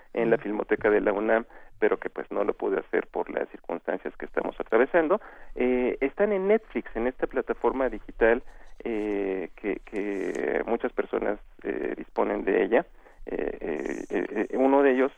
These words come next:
Speaker 1: bueno, son dos documentales, son dos docuficciones. Esta, esta nueva vertiente de, de, eh, que, que analiza, que toma casos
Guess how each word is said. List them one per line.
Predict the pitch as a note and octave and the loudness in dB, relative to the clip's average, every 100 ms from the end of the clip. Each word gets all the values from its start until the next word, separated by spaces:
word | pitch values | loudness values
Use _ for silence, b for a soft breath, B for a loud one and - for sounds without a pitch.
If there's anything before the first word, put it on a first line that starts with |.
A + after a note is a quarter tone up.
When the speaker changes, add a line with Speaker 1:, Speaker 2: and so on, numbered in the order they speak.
| - - | -6 0
Speaker 1:
bueno, | G#2 F#2 | 2 2
son | B2+ | 0
dos | C3+ F#3 | 2 2
documentales, | G3 C#3+ B2 A2+ B2+ D#3 - | 0 -2 -2 2 2 2 -2
son | D3+ D#3+ - | -4 -4 0
dos | - B2+ - B B B B | 4 4 0 B B B B
docuficciones. | C3 - C3+ - - - D#3+ C#3 - - | 0 2 2 -2 -10 2 2 2 -2 -10
Esta, | - - - | -10 -6 -2
esta | - - C#3+ | -2 -2 -2
nueva | C#3+ D3+ | 0 2
vertiente | C3 A#2+ - C3 C3 - C#3 C#3+ b b b | 0 -2 -2 -2 -2 2 0 0 b b b
de, | - G#2+ G#2+ | -2 2 2
de, | - A2 G#2 G#2+ G#2 G#2 G#2 - G#2 - - | 0 -2 -2 -2 -4 -4 -4 -6 -6 -6 -4
eh, | F2+ F#2 | -4 -2
que, | B2 | -2
que | - A#2+ | 0 0
analiza, | A#2+ A#2+ C3 - C#3 C#3+ D3 D#3 - B B | 2 0 -2 0 2 2 2 0 -4 B B
que | - G#2 | -4 0
toma | B2+ C#3+ C#3+ | 2 2 -2
casos | - C#3 C#3 D3 C#3+ | 2 0 2 2 2